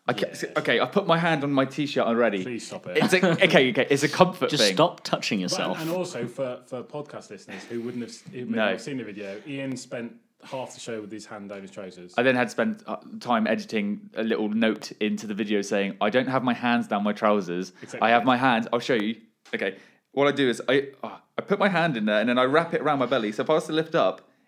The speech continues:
Speaker 1: it's wrapped around. But then I do sometimes tuck it in around the side. I don't know why I do this. I found myself when I did my own videos on YouTube, I'd put, have my hand in my bum. <laughs> Like, round the back, round the side. So if it happens in the show, it's just because I'm fidgety.
Speaker 2: I think I might quit again.
Speaker 1: Yeah.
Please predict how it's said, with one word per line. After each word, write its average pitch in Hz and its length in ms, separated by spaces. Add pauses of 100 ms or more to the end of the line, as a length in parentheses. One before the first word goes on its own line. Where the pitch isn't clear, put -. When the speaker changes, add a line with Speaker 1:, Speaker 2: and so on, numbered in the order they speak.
Speaker 1:
it's 131 220
wrapped 131 280
around. 113 300 (160)
But 120 120
then 131 120
I 131 80
do 135 180
sometimes 131 380
tuck 131 160
it 127 80
in 127 100
around 113 140
the 113 60
side. 107 180 (1120)
I 156 60
don't 147 180
know 131 140
why 127 220
I 127 40
do 117 200
this. 95 400 (180)
I 117 80
found 151 240
myself 135 280
when 123 80
I 120 40
did 110 180
my 117 140
own 123 180
videos 95 300
on 95 80
YouTube, 92 420 (460)
I'd 113 200 (220)
put, - 140
have 117 120
my 123 80
hand 117 240
in 113 60
my 123 100
bum. 113 280 (380)
<laughs> - 20 (920)
Like, 147 220
round 143 160
the 135 40
back, 139 240
round 147 180
the 135 40
side. 135 280 (400)
So 175 100
if 180 100
it 175 40
happens 170 320
in 156 80
the 135 40
show, 131 200
it's 117 220
just 143 180
because 135 200
I'm 123 140
fidgety. 104 460
Speaker 2:
I - 40
think - 200
I 107 40
might 104 160
quit 113 180
again. 98 280
Speaker 1:
Yeah. 135 220